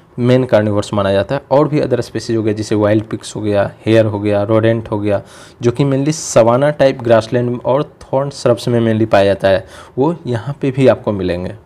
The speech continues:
वाइल्ड पिग्स, हेयर, रोडेंट्स, ये सब जो कि typical mainly ये सब सवाना टाइप ग्रासलैंड और थॉर्न श्रब्स में mainly पाए जाते हैं, वो भी यहाँ पे आपको देखने को मिलेंगे।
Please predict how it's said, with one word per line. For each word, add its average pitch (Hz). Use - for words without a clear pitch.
वाइल्ड 101
पिग्स, -
हेयर, 104
रोडेंट्स, 104
ये 101
सब 151
जो 117
कि -
typical 147
mainly 143
ये 147
सब 151
सवाना 139
टाइप 139
ग्रासलैंड 110
और 156
थॉर्न 135
श्रब्स 120
में 113
mainly 110
पाए 95
जाते 92
हैं, 101
वो 123
भी 139
यहाँ 113
पे 107
आपको 98
देखने 92
को 95
मिलेंगे। 92